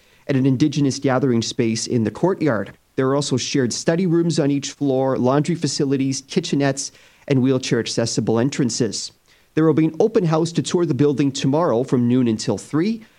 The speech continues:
An official name for the residence has yet to be selected. And the fourth annual Multiple Myeloma March to raise awareness, funding for research, and access to treatments is happening Sunday, September eleventh at Victoria Park in Kingston.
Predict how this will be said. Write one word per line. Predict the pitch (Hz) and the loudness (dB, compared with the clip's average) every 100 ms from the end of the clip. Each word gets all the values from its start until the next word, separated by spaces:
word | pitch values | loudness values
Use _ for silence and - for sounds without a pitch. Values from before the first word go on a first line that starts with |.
| _ - | _ 0
An | 131 | 0
official | 131 185 175 147 | 2 0 2 2
name | 139 135 135 | 4 2 2
for | 139 | 2
the | 123 | 2
residence | 120 117 120 120 117 | 2 2 2 2 0
has | 120 113 117 | 0 0 2
yet | 123 135 - | 0 0 -6
to | - | -4
be | 113 110 | 0 0
selected. | 104 - 113 120 - 117 85 - _ _ _ _ _ _ _ _ _ _ _ _ _ | -2 -2 0 0 0 -4 -4 -10 _ _ _ _ _ _ _ _ _ _ _ _ _
And | 170 | 0
the | 180 | 0
fourth | 175 240 233 | 4 2 4
annual | 196 220 214 196 | 2 2 2 4
Multiple | 175 220 220 196 | 2 2 0 0
Myeloma | 175 175 175 190 202 | 2 2 2 2 2
March | 135 127 214 - | 2 2 0 -2
to | 160 | 0
raise | 147 139 | 0 2
awareness, | 131 123 127 147 180 | 2 2 2 0 -2
funding | - 139 131 | 0 2 2
for | 127 135 | 0 0
research, | 117 127 - 127 123 | 0 0 0 -2 -2
and | 123 123 | -4 -2
access | 123 139 156 - | -2 0 -2 -2
to | 131 | -2
treatments | - 226 160 202 - | 0 0 0 0 -2
is | 135 - | -4 -2
happening | 143 139 139 135 | -2 0 0 0
Sunday, | 135 - 147 139 | -2 -2 0 0
September | 139 139 - 139 123 120 | -2 -4 -4 -2 0 2
eleventh | 117 135 165 | 2 0 -2
at | - | -2
Victoria | 113 - 123 113 104 | -4 -2 -2 0 -2
Park | - 110 110 104 | -2 -4 -2 -6
in | |
Kingston. | 101 113 113 - 214 | -4 -4 -4 0 -2